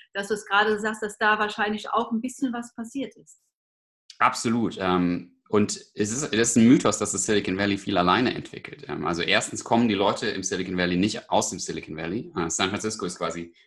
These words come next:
Speaker 2: ist ja die, die Stadt und Silicon Valley ist quasi das Industriegebiet, wenn man es so aufziehen will,
Speaker 1: Ja.
Speaker 2: äh, bis runter nach Mountain View eben.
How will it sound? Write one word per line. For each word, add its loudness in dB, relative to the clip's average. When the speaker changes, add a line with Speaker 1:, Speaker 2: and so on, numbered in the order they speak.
Speaker 2:
ist -4
ja 0
die, -8
die -6
Stadt -4
und -6
Silicon -4
Valley 0
ist -8
quasi -4
das -14
Industriegebiet, -10
wenn -8
man -6
es -10
so -10
aufziehen -8
will, -6
Speaker 1:
Ja. 0
Speaker 2:
äh, -2
bis -6
runter -4
nach -6
Mountain -6
View -6
eben. -12